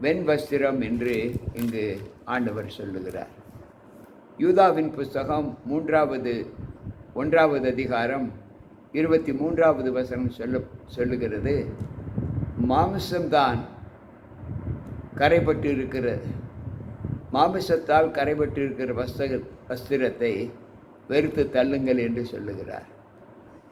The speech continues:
மாமிசத்தால் கரைபட்டு இருக்கிற வஸ்திரத்தை நீங்கள் வெறுத்து தள்ளுங்கள் என்று சொல்லுகிறார். அன்பு பிள்ளைகளே,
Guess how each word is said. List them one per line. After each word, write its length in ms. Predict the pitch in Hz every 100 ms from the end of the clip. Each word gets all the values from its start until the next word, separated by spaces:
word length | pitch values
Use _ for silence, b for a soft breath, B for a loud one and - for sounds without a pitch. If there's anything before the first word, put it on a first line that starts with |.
| - - - -
மாமிசத்தால் 840 | 123 170 190 190 170 - 160 160 160
கரைபட்டு 600 | 139 147 143 143 131 127
இருக்கிற 340 | 127 131 135
வஸ்திரத்தை 840 | 113 117 - 123 117 - 120 104 110 131
நீங்கள் 280 | 123 113
வெறுத்து 480 | 113 117 127 127 117 -
தள்ளுங்கள் 500 | 104 123 120 113 104 -
என்று 380 | 104 104 107 -
சொல்லுகிறார். 800 | - - - - - - - - - - - - - - - - - - -
அன்பு 280 | 139 165 147
பிள்ளைகளே, 600 | 127 131 123 110 131